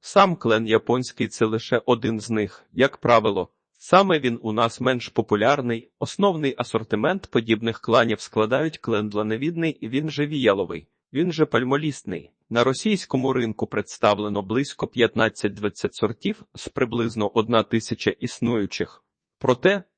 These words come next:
дуже складно зупинити свій вибір на одному. Розібратися в різноманітті японських кленів ми попросили садівника Рену. Рена з раннього дитинства брала участь у садових справах своєї родини.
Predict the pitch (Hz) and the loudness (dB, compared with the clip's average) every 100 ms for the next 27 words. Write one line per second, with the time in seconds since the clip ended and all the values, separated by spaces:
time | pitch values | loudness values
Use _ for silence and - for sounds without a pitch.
0 | - 113 120 113 107 - 123 156 160 143 | -12 -2 0 0 -6 4 6 6 2 -2
1 | 127 - 123 180 175 - 107 104 101 110 | 0 0 0 0 -2 -4 -6 -4 -2 0
2 | 113 110 117 127 - 139 98 90 87 92 | 0 0 0 -2 2 2 2 -4 -10 -16
3 | - - 135 120 127 120 120 120 - 104 | -14 -4 -2 0 2 4 4 2 -2 -2
4 | - 113 110 117 120 135 202 - 156 131 | 0 -6 -2 0 2 0 -2 0 2 4
5 | - 107 - - - - 120 156 151 - | 2 0 -2 -10 -8 -2 0 0 -2 -2
6 | 120 - 110 120 - 127 123 110 110 104 | -2 0 0 0 -2 -2 -2 -4 -4 -2
7 | 110 120 - 107 104 120 120 110 - _ | 0 0 2 2 4 2 0 -4 -10 _
8 | _ - 131 147 127 110 117 156 165 113 | _ -4 0 2 2 2 4 4 2 0
9 | 110 110 104 117 135 - 208 180 120 110 | -2 -2 -2 -4 -6 -2 0 4 4 4
10 | 104 117 110 107 - - - - 104 147 | 2 -2 -6 -8 -8 -14 -6 -4 0 0
11 | 165 - - 117 113 101 - - 110 107 | 0 -8 -10 2 4 4 -4 -6 -6 -4
12 | 104 95 98 95 135 170 | -4 -4 -4 -4 -6 -6